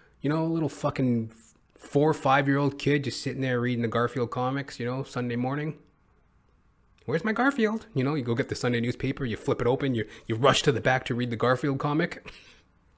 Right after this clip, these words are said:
But, you know, as I'm sitting there, right, I can't help but notice there's this daughter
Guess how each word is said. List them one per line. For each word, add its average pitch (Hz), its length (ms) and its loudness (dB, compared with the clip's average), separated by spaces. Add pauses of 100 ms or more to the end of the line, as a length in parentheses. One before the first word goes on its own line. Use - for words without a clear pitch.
(680)
But, 175 160 2
you 196 60 8
know, 170 260 6 (460)
as 208 220 8
I'm 196 140 6
sitting 185 360 6
there, 87 240 -2
right, 92 360 -6 (720)
I 170 80 0
can't 247 260 0
help 220 220 6
but 156 100 0
notice 123 640 0 (540)
there's 147 240 2
this 165 400 0
daughter 214 800 2